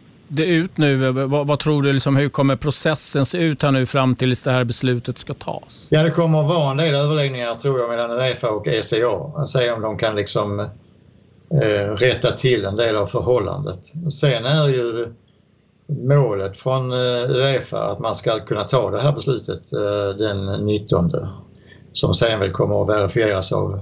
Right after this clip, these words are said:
Speaker 2: uefa-kongressen, som är dagen efter, den tjugonde. Ehm, det, men det är,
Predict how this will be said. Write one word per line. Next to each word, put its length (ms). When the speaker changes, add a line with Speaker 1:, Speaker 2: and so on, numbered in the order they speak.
Speaker 2:
uefa-kongressen, 880
som 160
är 80
dagen 340
efter, 280
den 140
tjugonde. 520
Ehm, 500
det, 220
men 200
det 200
är, 560